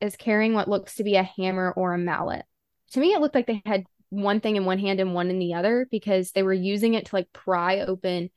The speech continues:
doors in the church and go in, like, look around and pilfer through things. So this is what, like, honestly drew me to this case, because the police actually released the security footage, and it's just so,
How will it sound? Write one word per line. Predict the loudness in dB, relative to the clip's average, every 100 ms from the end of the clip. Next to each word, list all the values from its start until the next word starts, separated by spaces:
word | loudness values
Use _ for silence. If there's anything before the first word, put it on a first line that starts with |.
| -2
doors | 0 4 4 4
in | 0
the | -6
church | -6 -2 -2 -4 -14 -8
and | -4 2
go | 2 2
in, | 2 0 0 -4 -8 _
like, | -4 -4 -4
look | -2 0
around | -2 0 2 2 0
and | -2 -8 _ _
pilfer | -2 0 2 0
through | 0 -2 0
things. | 2 0 0 -4 -6
So | 0
this | 2
is |
what, | 2 0 0
like, | -4 0
honestly | 2 2 2 -2
drew | -2 -2
me | -2
to | -2
this | -6 -6
case, | 0 2 2
because | 0 4 4 2 -8 -10 -4
the | -2
police | 0 2
actually | 2 2 0
released | 0 2 2 -2 -2
the | -6
security | -4 -4 -2 -2 0
footage, | 0 0 0 -2
and | -4
it's | -4 -4
just | -4 -4 -8 -4
so, | 0 2 2 2 -2